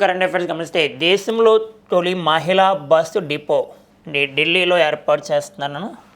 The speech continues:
మహిళలు అన్ని రంగాల్లో ప్రాధాన్యత వహిస్తున్నారు. మరి రవాణా రంగంలో కూడా, రవాణా రంగంలో వారి యొక్క ప్రాధాన్యత ఉండాలనే ఉద్దేశంతో దేశ రాజధాని ఢిల్లీలో ఏర్పాటు చేశాము ఫస్ట్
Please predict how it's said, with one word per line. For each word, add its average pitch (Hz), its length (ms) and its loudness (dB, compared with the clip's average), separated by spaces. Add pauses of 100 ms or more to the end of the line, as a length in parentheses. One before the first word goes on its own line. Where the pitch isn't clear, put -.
(840)
మహిళలు 220 460 6 (180)
అన్ని 180 280 0
రంగాల్లో 202 480 4 (120)
ప్రాధాన్యత 160 600 0 (120)
వహిస్తున్నారు. 143 840 -8 (920)
మరి 160 220 -2
రవాణా 202 460 4
రంగంలో 202 480 -2
కూడా, 180 160 4 (120)
రవాణా 165 400 0
రంగంలో 165 400 -4
వారి 151 180 0
యొక్క 156 100 -6 (120)
ప్రాధాన్యత 160 480 0 (160)
ఉండాలనే 147 420 -2
ఉద్దేశంతో 151 640 -8 (600)
దేశ 190 180 2 (160)
రాజధాని 170 460 0
ఢిల్లీలో 160 340 -2 (120)
ఏర్పాటు 147 380 -6
చేశాము 147 440 -8 (520)
ఫస్ట్ - 380 0